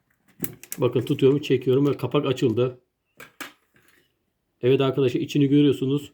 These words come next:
Şu iki taraftan, şuradan ve şuradan parmağımı sokup filtreyi çekiyorum. Arkadaşlar bakın.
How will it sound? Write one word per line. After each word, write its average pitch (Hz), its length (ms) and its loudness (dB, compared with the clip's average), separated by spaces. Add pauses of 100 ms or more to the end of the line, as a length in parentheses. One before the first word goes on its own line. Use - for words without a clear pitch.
Şu - 180 -2
iki 170 280 0
taraftan, 151 640 0 (440)
şuradan 147 580 2
ve 151 240 0 (140)
şuradan 151 560 -2 (140)
parmağımı 151 420 0
sokup 185 520 0
filtreyi 165 360 2
çekiyorum. 120 520 0 (880)
Arkadaşlar 110 580 -2
bakın. 107 300 -6